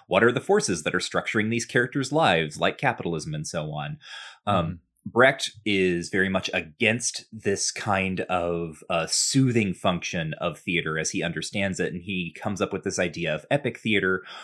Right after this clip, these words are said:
Speaker 1: where you're in, in video game language, but also in theatrical language, uh, your immersion is constantly being broken. Characters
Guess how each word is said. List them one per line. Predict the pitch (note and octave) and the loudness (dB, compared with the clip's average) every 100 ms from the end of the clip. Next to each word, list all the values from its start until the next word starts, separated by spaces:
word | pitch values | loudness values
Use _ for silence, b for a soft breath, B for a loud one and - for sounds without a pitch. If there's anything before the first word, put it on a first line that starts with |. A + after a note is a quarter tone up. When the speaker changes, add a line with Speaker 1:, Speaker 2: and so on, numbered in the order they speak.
| B | B
Speaker 1:
where | - G2 F#2+ F#2 | 0 4 4 4
you're | F#2+ F#2 G2 F#2 F2 F2+ | 2 4 4 4 0 0
in, | G2+ | 0
in | F2 F#2 | 0 -2
video | F2 D#3+ G2+ | 2 4 4
game | E2+ D#2+ D#2 | 2 -2 -4
language, | D#2 D2+ D2+ E2 | -6 -4 -6 -2
but | G2+ | -2
also | E2+ E2 - E2 | 0 0 0 -2
in | D#2+ F#2 E2 | 0 -2 -2
theatrical | E2+ G2 G#2+ F#2+ F2 | 2 2 0 -6 -4
language, | D2+ D2+ D2+ D#2 - B B B B _ | -4 0 0 0 -4 B B B B _
uh, | F#2 E2+ D#2+ D#2 D2+ _ - | 2 2 0 -2 -8 _ 6
your | C3 A#2+ | 8 10
immersion | A2+ G#2+ G2+ G2 E2 D2+ | 8 4 4 2 -2 -4
is | F2+ E2+ | -4 -4
constantly | - F#2 - G2 E2+ | 2 0 2 -6 -6
being | D2+ D#2+ D2 | -6 -6 -6
broken. | D2+ C#2+ - G1+ - - _ - | -6 -6 -8 -10 -12 -18 _ 2
Characters | C3+ B2+ - A#2 G#2+ | 6 6 6 2 2